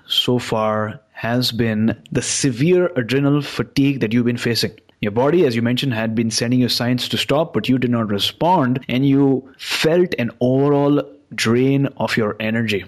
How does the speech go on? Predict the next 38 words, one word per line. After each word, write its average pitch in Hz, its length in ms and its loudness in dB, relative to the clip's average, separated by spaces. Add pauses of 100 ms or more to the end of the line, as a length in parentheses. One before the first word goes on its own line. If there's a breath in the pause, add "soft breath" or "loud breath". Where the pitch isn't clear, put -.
But 131 140 2
you 185 80 4
didn't 214 160 2
stop 170 300 -2
th-, 120 200 -6
right 135 240 -2
there. 120 220 0 (100)
You 117 100 2
took 120 140 -2
actions 113 440 -2
to 113 120 -2
overcome 113 400 0
that 107 180 -2
challenge. 131 420 0
You 113 60 0
took 110 240 -4
yoga 127 380 2
lessons. 147 640 0 (140)
You 117 340 2
spent 143 520 -2 (180)
some 110 240 -4 (120)
quiet 180 360 0
time 120 240 0
each 131 240 0
morning 117 480 0 (320)
to, 113 320 0 (220)
you 110 80 -2
know, 101 160 -4
really 139 260 2
embrace 120 380 -2
that 117 120 -4
silence 110 380 -2
within 110 180 0
yourself 113 480 0
and 110 80 -2
learn 117 200 0
how 113 220 -2
to 120 260 0